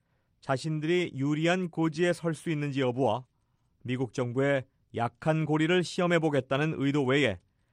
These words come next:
어떤 진정성도 없어 보인다는 게 벨 전 사령관의 설명입니다. 벨 전 사령관은 또 미국과 쿠바와의 관계 정상화를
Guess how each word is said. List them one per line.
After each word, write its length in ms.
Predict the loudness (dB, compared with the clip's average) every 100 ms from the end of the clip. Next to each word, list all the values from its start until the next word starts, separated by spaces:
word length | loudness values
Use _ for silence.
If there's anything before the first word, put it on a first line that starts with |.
| _ -8
어떤 460 | -8 -4 -2 -2
진정성도 720 | -2 -2 0 -2 -2 -2 0
없어 380 | 2 2 2 2
보인다는 480 | 2 2 0 0 0
게 240 | 0 0 -4 _ _
벨 200 | 0 2
전 160 | 2 0
사령관의 480 | 0 -2 -2 -4 -2
설명입니다. 680 | -4 -4 -6 -2 -2 -2 -8 _ _ _ _ _ _ _ _ _ _ _ _ _
벨 160 | 2 4
전 140 | 6
사령관은 480 | 6 6 6 4 4
또 260 | 2 0 -4 _ _ _ _
미국과 720 | -4 0 2 0 0 4 4 2
쿠바와의 720 | -4 -8 0 4 6 6 4
관계 340 | 2 0 0 0
정상화를 640 | 0 0 0 2 0 -2